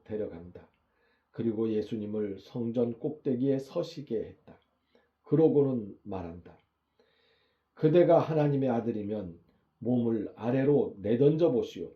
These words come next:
성경에 이렇게 적혀 있으니까요.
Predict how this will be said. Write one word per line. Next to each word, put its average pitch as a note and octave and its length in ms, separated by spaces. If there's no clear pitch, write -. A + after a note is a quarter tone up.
성경에 G#2 720
이렇게 C#3 540
적혀 C3 340
있으니까요. G#2 640